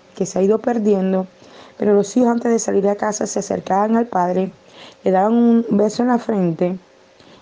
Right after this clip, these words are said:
y le decían bendición y el padre los bendecía, ¿verdad? Tenemos que bendecer. En este tiempo, eh,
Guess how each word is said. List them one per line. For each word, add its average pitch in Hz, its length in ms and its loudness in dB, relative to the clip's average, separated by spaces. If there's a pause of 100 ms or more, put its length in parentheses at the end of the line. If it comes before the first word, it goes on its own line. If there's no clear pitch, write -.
y 233 80 2
le 220 120 4
decían 208 360 2
bendición 208 640 2
y 214 40 4
el 180 80 0
padre 185 360 0
los 185 120 2
bendecía, 175 680 0 (1900)
¿verdad? 208 400 0 (400)
Tenemos 269 720 4
que 247 160 0
bendecer. 202 720 2 (300)
En 208 200 4
este 302 400 2
tiempo, 196 840 0 (640)
eh, - 140 -4